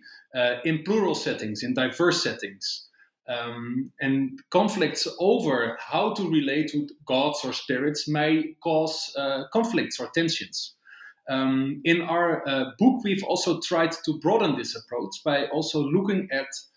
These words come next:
how people generate a sense of community along religious lines through their engagement, uh, with things.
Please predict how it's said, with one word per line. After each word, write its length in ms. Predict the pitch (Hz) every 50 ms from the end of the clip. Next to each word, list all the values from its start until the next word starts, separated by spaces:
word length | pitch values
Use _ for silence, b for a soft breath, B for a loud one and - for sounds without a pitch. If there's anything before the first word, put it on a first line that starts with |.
| b b b b - 107
how 480 | 113 131 139 143 143 143 147 147 143 -
people 640 | 175 165 170 - 147 135 131 127 123 123 - - - 139
generate 580 | 123 156 175 185 180 165 156 151 151 147 147 -
a 60 | 131
sense 460 | - - - 160 156 160 156 156 -
of 120 | - - - - - -
community 720 | - 156 139 139 175 208 208 190 - - 151 180 233 - - - _ _ _ _ _ -
along 400 | 151 165 175 185 208 240 262 233
religious 480 | 196 170 151 143 131 123 127 113 120 120
lines 500 | 110 101 104 110 117 131 - - - -
through 140 | - 196 185
their 180 | 156 151 143 143
engagement, 720 | 131 131 123 - 120 117 113 - - - 107 101 98 - - - - 117
uh, 140 | 107 107 110
with 160 | 117 120 -
things. 640 | - - 160 135 113 - - - - - - b